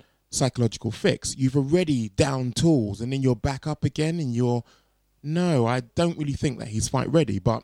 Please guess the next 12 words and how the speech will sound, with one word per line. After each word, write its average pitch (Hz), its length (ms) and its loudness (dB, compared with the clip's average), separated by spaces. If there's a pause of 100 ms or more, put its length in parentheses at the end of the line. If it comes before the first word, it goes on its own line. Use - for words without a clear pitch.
(100)
that 143 220 -6
might 135 280 -4
explain 113 480 -2
why 107 200 -2
he 107 140 -4
didn't 104 420 0 (240)
take - 180 -4
the - 80 -10
fight. 139 360 -2
So 131 220 4 (260)
Brett 202 140 2
McDermott, 165 460 2